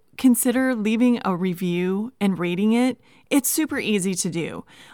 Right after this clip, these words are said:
I know on the app that I listen to, you just scroll to the bottom after you've listened to the podcast, and there's a little rate and review link.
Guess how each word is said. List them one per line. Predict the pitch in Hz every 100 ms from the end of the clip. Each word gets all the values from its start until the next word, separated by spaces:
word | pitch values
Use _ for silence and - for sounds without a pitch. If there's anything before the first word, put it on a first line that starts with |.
| -
I | 240
know | 277
on | 320
the | 247 202
app | 220
that | - 220
I | 214
listen | 208 214 240 214
to, | -
you | 220 208
just | 233 330 -
scroll | - - 208 220
to | -
the | 202
bottom | 202 180 175 180 196 208
after | - 190 214
you've | 208
listened | 208 202 220 214
to |
the | 214
podcast, | 208 190 180 202 196 -
and | 190
there's | 190
a | 196
little | 196 214 214 214 - - -
rate | 180 214 233 240
and | 208 202
review | 190 185 175 185 185 185 185 180 _
link. | 220 185 180 - - -